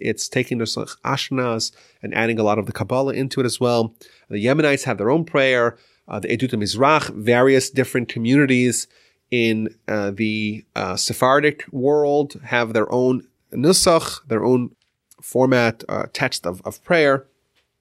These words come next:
And I think this, again, brings us back to the, I think, the central point of the history of prayer, and that there's a tension. When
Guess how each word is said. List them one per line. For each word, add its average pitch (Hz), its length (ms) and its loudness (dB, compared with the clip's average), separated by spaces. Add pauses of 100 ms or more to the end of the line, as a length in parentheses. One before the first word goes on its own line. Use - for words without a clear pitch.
(680)
And 143 120 2
I 156 60 4
think 202 240 0
this, 165 300 0
again, 120 500 2 (260)
brings 131 260 -4
us 113 80 -6
back 117 260 0
to - 80 -18
the, 113 220 -6 (140)
I 113 80 -8
think, 110 240 -4
the 104 240 -4
central 127 400 0
point 110 420 2
of 113 160 2
the 98 80 -10
history 110 420 -4
of - 160 -8
prayer, 101 440 0 (500)
and 117 140 -4
that 123 100 0
there's 131 220 2
a 117 40 -2
tension. 123 440 -4 (720)
When 113 480 -6